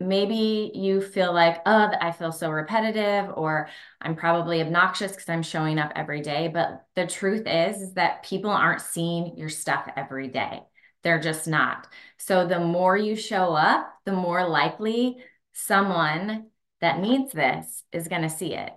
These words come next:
And we all know people have to see things and hear about things multiple times before they wanna try it, they wanna reach out, they wanna ask questions. So, um,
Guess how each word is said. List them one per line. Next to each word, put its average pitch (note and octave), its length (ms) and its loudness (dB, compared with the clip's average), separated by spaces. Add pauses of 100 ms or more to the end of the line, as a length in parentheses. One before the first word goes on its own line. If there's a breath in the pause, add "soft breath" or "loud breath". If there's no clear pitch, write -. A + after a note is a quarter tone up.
(120)
And F3 120 -6
we F#3 100 0
all G3 180 4
know G3 160 2
people G3 260 -6
have F#3 160 0
to F3 120 -6
see G3+ 360 -4
things G3 300 -2
and D#3+ 160 -4
hear E3+ 260 -4
about E3+ 280 0
things E3 260 -6
multiple D#3+ 480 -2
times D#3+ 480 -4
before D#3 920 -4
they D#3+ 160 -2
wanna E3 320 0
try C#3 280 0
it, - 120 -4
they D3 120 -4
wanna D3+ 320 0
reach D3+ 240 -6
out, C#3 240 0
they D3 100 -4
wanna D3+ 240 -2
ask - 360 -4
questions. - 640 -6 (400 loud breath)
So, F#3 520 2
um, D3+ 480 2